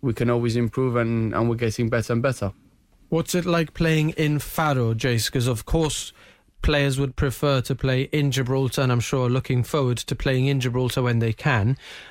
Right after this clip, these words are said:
Speaker 2: But that, that wasn't possible, uh, on Friday. Um, i-, i-, is it, is home away from home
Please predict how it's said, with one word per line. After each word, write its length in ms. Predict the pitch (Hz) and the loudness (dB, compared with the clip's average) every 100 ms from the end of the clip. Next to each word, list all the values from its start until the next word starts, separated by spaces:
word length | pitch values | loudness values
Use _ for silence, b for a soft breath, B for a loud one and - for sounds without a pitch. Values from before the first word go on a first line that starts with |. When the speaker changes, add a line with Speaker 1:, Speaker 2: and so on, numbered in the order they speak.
| B | B
Speaker 2:
But 200 | 135 131 | -2 0
that, 240 | 147 143 | -2 -2
that 160 | 139 131 | -2 0
wasn't 300 | 139 135 127 | 0 0 0
possible, 560 | - 127 123 127 123 113 b b - | 0 -2 -2 0 0 -4 b b -2
uh, 140 | 123 127 | -2 2
on 180 | 123 | 0
Friday. 580 | 110 - 147 131 135 151 - | 0 0 0 2 0 -2 -2
Um, 420 | 135 135 131 131 - | 0 2 2 -2 -4
i-, 40 | |
i-, 400 | 101 - - 170 | -2 -2 0 0
is 220 | 165 151 143 | 0 0 0
it, 260 | 160 - - - - | -2 -6 -20 -18 -2
is 200 | 156 156 | 0 0
home 360 | - 175 180 | 0 0 2
away 240 | 165 170 165 | 2 0 0
from 220 | 170 151 | 0 2
home 320 | 156 160 160 | 2 2 -2